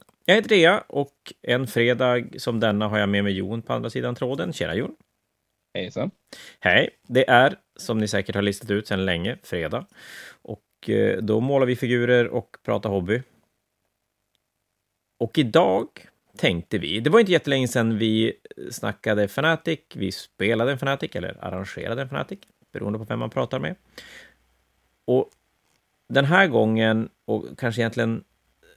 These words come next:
Speaker 1: en grej som Fnaticen har hållit ganska... Jag vet inte, viktig, som har varit en viktig grej på Fnaticen väldigt länge,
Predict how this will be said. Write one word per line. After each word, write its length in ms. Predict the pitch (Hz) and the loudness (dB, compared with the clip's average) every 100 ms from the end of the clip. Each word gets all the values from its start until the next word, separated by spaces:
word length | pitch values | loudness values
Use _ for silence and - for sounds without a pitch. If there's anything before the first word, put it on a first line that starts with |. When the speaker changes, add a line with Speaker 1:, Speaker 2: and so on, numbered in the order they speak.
| _ _ _ _ _ - | _ _ _ _ _ -2
Speaker 1:
en 140 | 110 | 0
grej 260 | 107 113 113 | 2 2 2
som 160 | 113 | -4
Fnaticen 520 | 104 117 113 113 107 | -4 -2 -2 -2 -4
har 60 | 107 | -4
hållit 260 | 101 110 - | -2 -4 -4
ganska... 540 | 104 - 113 107 104 - - - - _ - - - _ - - - - - | -6 -4 -2 -2 -2 -8 -12 -16 -18 _ -20 -20 -20 _ -20 -20 -20 -20 -8
Jag 120 | 120 | -2
vet 120 | 123 | 0
inte, 240 | 107 87 110 - - - - 120 | 0 -6 -10 -14 -20 -20 -14 -8
viktig, 600 | 120 156 - - 175 - 127 | -4 -4 -4 0 2 2 2
som 120 | 143 | 2
har 80 | 151 | 4
varit 100 | 156 | 2
en 40 | |
viktig 240 | 160 165 | 0 -2
grej 80 | 202 | -2
på 100 | - | -2
Fnaticen 600 | - 92 - 104 95 - | -4 -4 -4 -6 -6 -2
väldigt 200 | 107 107 | -2 0
länge, 340 | 131 139 139 | 0 -2 -2